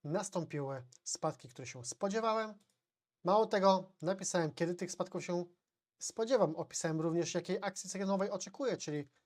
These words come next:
widziałem możliwość utworzenia inside baru na interwale jednodniowym, co było dla mnie informacją o tym, że rynek będzie tworzył kolejne pule płynności.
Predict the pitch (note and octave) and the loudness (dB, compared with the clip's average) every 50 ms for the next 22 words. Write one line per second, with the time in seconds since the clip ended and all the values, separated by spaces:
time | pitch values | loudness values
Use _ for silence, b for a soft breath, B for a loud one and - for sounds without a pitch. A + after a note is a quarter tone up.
0 | _ _ _ _ _ _ _ _ _ _ _ _ _ _ _ _ _ _ _ - | _ _ _ _ _ _ _ _ _ _ _ _ _ _ _ _ _ _ _ -10
1 | D#3 D3+ D3+ F#3+ G3 F#3+ F#3 F3+ D#3+ E3 F3+ F3 D#3+ - G#3+ - - E3 E3 E3+ | -6 2 4 6 6 6 4 2 2 0 0 -2 -2 -4 -8 -6 -4 -2 0 2
2 | E3+ E3+ F3 - A3+ G3+ F#3 - F3 D#3+ C#3+ C3+ E3+ E3+ E3 D#3 D#3 D#3 D3 - | 2 0 0 -2 -2 -2 0 0 -2 -2 2 2 4 4 4 2 0 -2 -2 -4
3 | D#3 D3 D3 D3+ D3+ D3 C#3+ C3 C#3+ C#3+ F3 G#3+ C#4 D4+ C#4+ D#4+ - _ _ - | -2 -2 0 0 0 0 -2 -2 -2 -2 -2 -2 -2 -4 -6 -10 -14 _ _ -2
4 | - C#4 C4+ A#3+ A#3+ G3+ F3+ F#3+ F#3+ G3 F#3+ F#3+ F#3 b b b b b - B3 | 0 0 2 2 2 4 4 4 4 4 2 2 0 b b b b b -10 -6
5 | - - F#3+ F3 F3+ F3+ F3 - F3+ E3+ E3 E3+ F3 E3 C#3 C3 D#3+ E3+ E3+ D#3+ | -4 -2 0 2 2 0 0 0 -2 -4 -2 -2 -4 -6 -2 -2 0 0 2 2
6 | E3 F#3 G3 G3+ F3 D3 D3 E3 E3 D#3+ F3 F3 - - E3 D#3+ D3 C3 D3+ D#3 | 2 0 0 0 0 0 0 0 2 2 0 0 0 -2 -2 -2 0 0 -2 -2
7 | D3+ b b b b b b b b b b _ - - G3 F#3 F#3 F#3 F#3 F#3+ | -2 b b b b b b b b b b _ 0 2 4 6 6 6 4 2
8 | F#3 F#3+ F#3+ F3 E3 E3 D#3 D3+ - - F3 E3+ E3+ E3+ F3 F3 E3+ D3+ - - | 2 2 2 2 2 2 2 2 2 0 2 2 4 4 6 6 6 4 2 -2
9 | - - - | -6 -10 -12